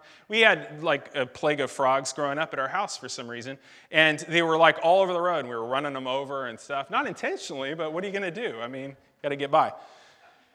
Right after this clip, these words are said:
And then there were the gnats. You guys know what gnats are? They're really small, tiny little things. They're very annoying. And it, the crazy thing was is that the,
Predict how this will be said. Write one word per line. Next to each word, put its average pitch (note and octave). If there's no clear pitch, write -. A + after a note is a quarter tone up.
And A3
then B3
there C4
were B3+
the B3
gnats. A3+
You F3+
guys F#3+
know G3+
what G3
gnats G3
are? A3+
They're E3+
really F3+
small, G#3
tiny A3+
little E3+
things. B2+
They're C#3
very F#3+
annoying. F#3
And C#3+
it, E3
the E3
crazy A3+
thing G3
was G3
is E3
that D#3
the, D3